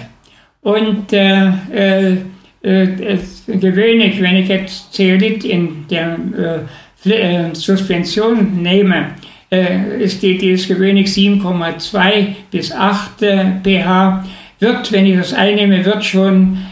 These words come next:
äh, der Säuregehalt zurückgesetzt, äh, gewöhnlich dann schon sechs Komma fünf.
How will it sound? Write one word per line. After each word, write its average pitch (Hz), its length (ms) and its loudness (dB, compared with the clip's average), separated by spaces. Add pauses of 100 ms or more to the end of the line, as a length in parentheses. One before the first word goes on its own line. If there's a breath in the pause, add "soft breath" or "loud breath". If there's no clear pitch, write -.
äh, 185 240 2
der 170 160 -2
Säuregehalt 185 960 0
zurückgesetzt, 196 1000 -2
äh, 196 200 0
gewöhnlich 190 560 2
dann 175 220 0
schon 170 320 -2
sechs 185 360 -2
Komma 160 280 -2
fünf. 214 340 2